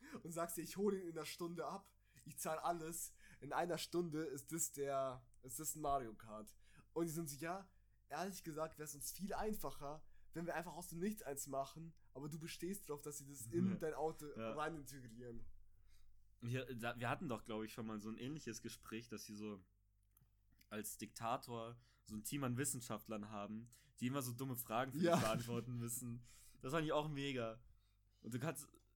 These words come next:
Speaker 2: kannst du zu, zum Beispiel, ähm, so sagen, „Hey“, ah, so stell ich mir das als Multibilliardär vor, so einfach so irrational viel Geld,
Speaker 1: Mhm.
Speaker 2: so, dass du dir einfach Sachen au-, so, so, du wünschst dir einfach Sachen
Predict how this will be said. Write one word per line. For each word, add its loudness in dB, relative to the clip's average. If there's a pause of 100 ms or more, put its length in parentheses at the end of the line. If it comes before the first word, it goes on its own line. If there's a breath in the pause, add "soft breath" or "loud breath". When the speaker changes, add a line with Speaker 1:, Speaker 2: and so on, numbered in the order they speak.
(440)
Speaker 2:
kannst -6
du -6
zu, -2
zum -8
Beispiel, -6 (800)
ähm, -2 (540)
so -12
sagen, -2
„Hey“, -6 (600 soft breath)
ah, 6
so -6
stell 2
ich 0
mir 0
das 0
als -4
Multibilliardär -2
vor, -8
so -8
einfach -6
so -6
irrational 0
viel -4
Geld, -4 (220 soft breath)
Speaker 1:
Mhm. -4
Speaker 2:
so, -2 (260 soft breath)
dass -4
du -6
dir 0
einfach -2
Sachen 0
au-, -6
so, -4
so, -4
du -6
wünschst 6
dir 2
einfach -4
Sachen -2